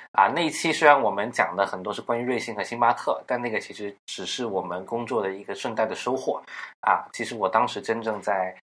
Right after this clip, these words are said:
尽调和投资的是这家叫三顿半的一个咖啡品牌公司。那这个公司在长沙，那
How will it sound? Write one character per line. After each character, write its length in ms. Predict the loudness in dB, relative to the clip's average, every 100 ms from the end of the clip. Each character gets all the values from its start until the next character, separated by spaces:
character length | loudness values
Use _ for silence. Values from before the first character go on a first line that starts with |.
| _
尽 180 | -8 -4
调 220 | 4 4
和 160 | 4 0
投 240 | -2 -4
资 240 | -4 -4 -4
的 160 | -2
是 200 | -2 -6
这 140 | -6 -2
家 160 | -2
叫 160 | 0 -2
三 180 | -2 -2
顿 140 | 0
半 220 | 4 4 4
的 140 | -2
一 20 |
个 80 | -4
咖 160 | 0 0
啡 140 | 0
品 160 | -4 -8
牌 160 | -8
公 180 | -6 -10
司。 260 | -10 -12 -12 -14 -16 -16 0
那 200 | 4 4
这 120 | 4
个 80 | 0
公 200 | -2 -4
司 260 | -2 -2
在 160 | 2 2
长 220 | 0 0
沙， 260 | 6 6 4 -8 _ _ _ _ _ 0
那 260 | 8 8